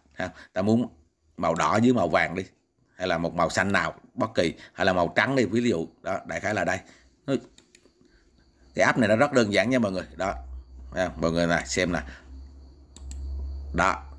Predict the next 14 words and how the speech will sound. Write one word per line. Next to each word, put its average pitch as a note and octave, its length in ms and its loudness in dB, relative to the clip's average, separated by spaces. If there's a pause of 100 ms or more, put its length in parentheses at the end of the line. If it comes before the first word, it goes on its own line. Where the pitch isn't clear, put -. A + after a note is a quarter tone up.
(220)
chữ F2+ 200 2
đã G#2 120 4
thay F#2 160 2
đổi F2+ 160 4
được G2+ 120 0 (140)
ha. G2+ 180 0 (560)
Nói A#2 180 2
chung G2+ 180 4
là E2+ 200 2 (1700)
ta F#2+ 100 4
tích A#2+ 160 2
vào G2 120 8
đây F#2 140 4
nè. E2+ 120 -2